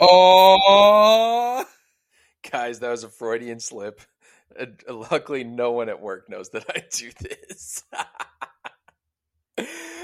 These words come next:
Speaker 2: All right. Well, speaking of the socials, thank you for the shout out. We've got some questions from listeners that we get to talk about.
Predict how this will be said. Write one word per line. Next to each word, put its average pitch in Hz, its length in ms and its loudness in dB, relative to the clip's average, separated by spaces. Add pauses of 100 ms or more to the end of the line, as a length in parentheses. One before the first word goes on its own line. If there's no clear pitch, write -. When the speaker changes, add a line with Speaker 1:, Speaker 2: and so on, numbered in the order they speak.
(120)
Speaker 2:
All 151 500 0
right. 123 280 -8
Well, 151 100 -12
speaking 185 480 -10
of 165 140 -8
the 151 60 -14
socials, 127 640 -6
thank 135 280 -10
you 135 80 -20
for 131 100 -12
the 117 80 -12
shout 117 400 -4
out. 101 220 -10
We've 156 260 -12
got 120 300 -4
some 113 160 -16
questions 117 800 -8 (480)
from 131 220 -8
listeners 110 680 -10 (400)
that 104 140 -10
we 117 140 -12
get 107 180 -20
to - 80 -20
talk 92 240 -14
about. - 140 -20